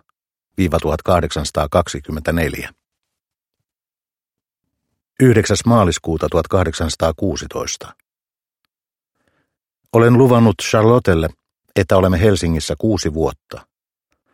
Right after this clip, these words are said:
Sen verran uskon uudelleen rakentamisen vievän, ja sen verran on kirjattu sopimukseen. Lupausta ei ole vaikea pitää,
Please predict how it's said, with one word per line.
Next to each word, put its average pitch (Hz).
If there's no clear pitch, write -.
Sen 95
verran 85
uskon 87
uudelleen 78
rakentamisen 78
vievän, 80
ja -
sen 131
verran 104
on 92
kirjattu 92
sopimukseen. 69
Lupausta 73
ei 73
ole 76
vaikea 78
pitää, 71